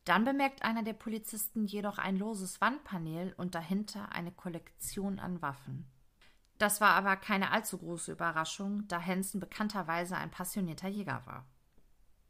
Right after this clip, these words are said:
Die Polizisten konnten weder den Revolver noch die Kette, die an der Decke gehangen haben sollte, noch das Handtuch finden,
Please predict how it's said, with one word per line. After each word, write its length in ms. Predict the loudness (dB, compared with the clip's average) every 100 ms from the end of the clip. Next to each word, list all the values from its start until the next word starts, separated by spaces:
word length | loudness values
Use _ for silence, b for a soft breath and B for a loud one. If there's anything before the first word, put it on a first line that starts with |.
| -8
Die 80 | -2
Polizisten 560 | 0 -2 -2 -2 -2
konnten 340 | -2 0 2 0
weder 240 | 0 0
den 160 | 2 2
Revolver 800 | 0 2 2 2 2 0 0 2
noch 220 | 0 0
die 100 | -6
Kette, 480 | -6 -6 -4 -4 -2
die 160 | -4
an 120 | -2 -4
der 100 | -2
Decke 260 | -4 -4
gehangen 460 | -4 -2 0 0 0
haben 240 | 0 0
sollte, 580 | 0 0 0 -2 -2 -2
noch 240 | 0 0
das 260 | 0 -4 0
Handtuch 320 | 0 0 -6
finden, 600 | -6 -4 0 0 0 -2